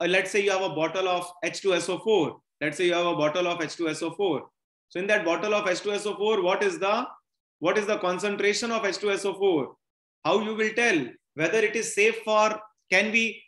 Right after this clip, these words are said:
can we touch that H two S O four or we should avoid touching that H two S O four?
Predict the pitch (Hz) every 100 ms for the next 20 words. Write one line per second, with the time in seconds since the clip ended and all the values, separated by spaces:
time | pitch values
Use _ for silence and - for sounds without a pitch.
0 | - 208 226 214 220 196 214 214 214 180
1 | 185 220 214 214 208 220 226 202 190 -
2 | 156 185 214 214 - _ _ 165 190 208
3 | 202 190 202 190 180 175 170 180 160 170
4 | - 151 110